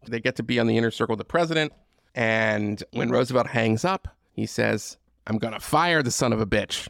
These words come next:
end of quote. Now, if that was all there was, I really doubt Bobby Kennedy would bother to hate Lyndon Johnson the way that he did. But the problem here is that Lyndon Johnson loved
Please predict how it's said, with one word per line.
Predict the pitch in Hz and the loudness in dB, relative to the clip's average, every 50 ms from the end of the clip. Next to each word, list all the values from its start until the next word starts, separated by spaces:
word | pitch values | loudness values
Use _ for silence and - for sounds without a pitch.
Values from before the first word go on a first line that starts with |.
| _ - | _ -8
end | - - 104 | -6 -4 -4
of | 95 - | -4 -6
quote. | - - - - _ _ _ _ - - | -10 -10 -12 -12 _ _ _ _ -6 0
Now, | 139 143 131 98 90 - _ _ _ _ - | 0 0 0 0 -4 -10 _ _ _ _ -8
if | - | -4
that | 117 151 180 | -2 0 0
was | 196 170 | 0 0
all | 165 160 156 | 2 2 2
there | 156 143 | 2 2
was, | 131 131 127 127 123 - - - | 4 4 4 4 2 0 -2 -2
I | 127 | -2
really | 123 131 139 139 139 | 0 2 2 0 2
doubt | 123 - 117 113 113 - | 2 2 2 2 2 2
Bobby | 117 113 107 110 | 2 2 0 0
Kennedy | - - 113 110 107 110 107 107 98 - - | -2 -2 0 0 0 -2 -2 -4 -6 -8 -12
would | - 110 107 110 110 110 104 - _ _ _ _ 113 - | -12 -8 -4 -2 -2 -2 -4 -8 _ _ _ _ -8 -2
bother | - 117 113 110 110 113 110 107 | 0 2 4 4 2 2 0 0
to | 107 | -2
hate | 104 - 110 107 104 - - | -4 -4 -4 -4 -4 -4 -4
Lyndon | 107 101 104 104 | -4 -4 -2 -2
Johnson | 104 107 107 107 107 - 110 104 | -4 -4 -4 -4 -4 -6 -6 -6
the | 107 | -4
way | 104 107 110 | -4 -4 -4
that | 107 110 98 | -4 -6 -8
he | - 107 - | -8 -12 -8
did. | - - 135 110 95 - | -4 -2 0 0 -2 -4
But | - - | -8 -10
the | - | -10
problem | - - - 202 226 233 202 185 147 | -6 -2 2 2 2 2 2 0 -4
here | 113 117 113 104 95 90 - - _ _ _ - - - | -4 -2 -2 -2 -4 -4 -8 -12 _ _ _ -20 -14 -8
is | - 117 110 | -6 -2 -2
that | 123 - | -2 0
Lyndon | 127 143 151 151 147 131 113 | 2 2 2 2 2 0 0
Johnson | 117 110 110 107 101 - - 98 95 101 95 - _ _ _ - | 0 0 0 0 -2 -4 -4 -6 -6 -6 -10 -12 _ _ _ -4
loved | - 120 131 135 151 160 156 151 135 117 107 98 80 - - - - | 0 4 4 6 6 6 6 4 4 2 2 0 -6 -14 -18 -20 -20